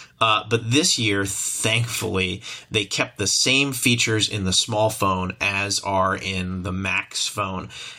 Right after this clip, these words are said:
And I think that's a great step in the right direction. Uh, I don't think that you should be penalized for wanting to have a more manageable, smaller phone.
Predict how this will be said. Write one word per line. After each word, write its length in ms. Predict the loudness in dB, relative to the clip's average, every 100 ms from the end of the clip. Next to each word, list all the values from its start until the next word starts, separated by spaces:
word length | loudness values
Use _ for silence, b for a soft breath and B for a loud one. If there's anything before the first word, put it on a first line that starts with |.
| B
And 280 | 0 0 2
I 60 |
think 140 | 2 2
that's 140 | 2
a 40 | 2
great 460 | 2 2 4 2 2
step 360 | 2 2 0
in 60 | 0
the 80 | 2
right 220 | 2 0
direction. 520 | 0 0 0 0 0 0 B B B
Uh, 100 | 0
I 60 | 2
don't 160 | 0 0
think 140 | 0
that 60 | 2
you 60 |
should 160 | 0 0
be 100 | -2
penalized 640 | 0 2 4 4 4 2
for 140 | 0 0
wanting 340 | 2 2 0
to 60 | -2
have 260 | 0 0
a 60 | -2
more 200 | -2 0
manageable, 680 | 0 0 -2 -2 -2 0 0
smaller 600 | 0 0 0 0 2 0
phone. 480 | 0 0 0 -4